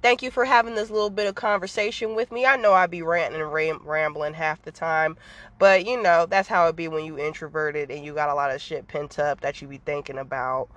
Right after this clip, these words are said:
So, bear with me. Have some fun. Respond to the podcast.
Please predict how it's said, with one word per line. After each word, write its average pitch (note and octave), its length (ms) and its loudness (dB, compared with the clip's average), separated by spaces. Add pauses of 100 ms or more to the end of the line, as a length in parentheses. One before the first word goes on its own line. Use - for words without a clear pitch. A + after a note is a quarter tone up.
(320)
So, F3+ 640 6 (2000)
bear C4 280 8
with G#3 240 -4
me. G#3+ 340 -8 (640)
Have B3 300 6
some B3+ 200 -8
fun. G3+ 440 6 (1080)
Respond A3+ 680 6
to A#3 100 -6
the G#3+ 80 -8
podcast. F#3+ 1080 0